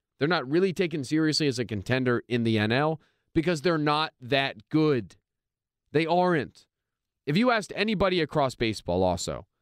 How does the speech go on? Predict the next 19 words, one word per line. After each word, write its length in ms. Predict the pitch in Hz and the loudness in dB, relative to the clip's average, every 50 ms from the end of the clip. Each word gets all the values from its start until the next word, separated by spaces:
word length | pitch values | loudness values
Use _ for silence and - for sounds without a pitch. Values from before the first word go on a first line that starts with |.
| _ _ _ | _ _ _
when 120 | - 156 170 | -4 -2 0
it 60 | - | 0
comes 160 | 254 240 214 | 0 -2 0
to 100 | 208 202 | -4 -2
target, 460 | - - 196 190 190 165 107 78 - _ _ _ _ _ _ _ _ | 0 2 2 2 2 0 -4 -10 -14 _ _ _ _ _ _ _ _
that 140 | 156 185 185 | -2 0 0
means 200 | 180 170 160 - | -2 -2 -2 -4
high 280 | - - 156 180 214 | -4 -2 0 0 -2
profile, 760 | 190 - 180 170 160 143 - 143 120 113 107 101 98 101 98 - _ _ _ _ _ - | -2 0 0 0 0 0 0 0 0 0 0 0 -2 -4 -6 -8 _ _ _ _ _ -2
everybody's 500 | 165 180 202 208 160 196 196 190 156 151 | -2 0 0 0 0 0 0 0 0 0
rooting 300 | 165 175 165 170 165 156 | 0 2 2 0 -2 -2
for 120 | - 151 | -2 -2
your 200 | 139 131 139 139 | 0 0 0 0
downfall. 680 | 123 139 127 123 127 120 107 - - 90 73 57 - - _ _ _ _ _ _ _ _ _ _ _ _ _ _ _ _ - | 0 0 -2 0 -2 -6 -6 -4 -4 -2 -2 -4 -6 -12 _ _ _ _ _ _ _ _ _ _ _ _ _ _ _ _ -4
That 100 | 143 139 | -2 -2
happens 380 | 143 151 139 135 151 135 117 | -2 -4 -4 -4 -6 -6 -2
with 160 | 120 139 135 | -4 -4 -2
the 100 | - 143 | -4 -8
Chiefs 540 | 117 - - 220 208 135 98 - - - - | -6 -2 -2 0 0 0 -2 -6 -10 -12 -14